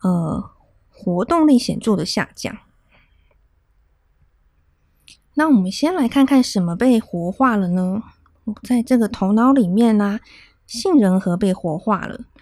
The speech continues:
杏仁核呢，会，呃，有点像是我们头脑里面的那个，呃，我们的警钟，就是如果有危险的话，好，它会特别的注意，然后会释放出压力荷尔蒙，啊，这时候呢，血压就会上升。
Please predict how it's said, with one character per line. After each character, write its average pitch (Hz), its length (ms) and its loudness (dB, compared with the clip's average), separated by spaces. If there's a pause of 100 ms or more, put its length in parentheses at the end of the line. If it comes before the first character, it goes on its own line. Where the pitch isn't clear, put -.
(240)
杏 - 260 0
仁 220 160 2
核 190 260 -4
呢， 185 200 0
会， 208 320 0 (400)
呃， 165 480 -6 (440)
有 196 80 4
点 214 180 2
像 240 220 -2
是 247 160 0
我 190 160 2
们 170 240 -2
头 185 200 -2
脑 214 180 2
里 185 120 -2
面 196 240 2
的 180 180 -4
那 175 200 -4
个， 170 240 -8 (440)
呃， 175 200 -6
我 170 80 -6
们 170 140 -6
的 180 340 -6 (160)
警 170 260 -2
钟， 220 280 0
就 233 120 2
是 226 160 0
如 190 80 2
果 180 140 -2
有 170 140 -6
危 175 200 -8
险 - 240 -8
的 - 140 -14
话， - 160 -10 (580)
好， - 240 -16 (440)
它 202 120 -2
会 190 120 0
特 214 120 0
别 180 160 -2
的 165 220 -4
注 220 240 -4
意， 175 140 -6
然 170 120 -6
后 180 300 -2 (220)
会 247 100 0
释 240 300 0
放 220 240 2
出 208 180 2
压 196 160 2
力 190 100 0
荷 190 260 -4
尔 - 60 -8
蒙， - 240 -8 (500)
啊， 190 120 -4
这 247 140 2
时 196 180 -4
候 202 200 2
呢， 185 120 2
血 180 200 -8
压 185 140 -4
就 185 120 -4
会 175 100 -2
上 - 240 -4
升。 - 320 -10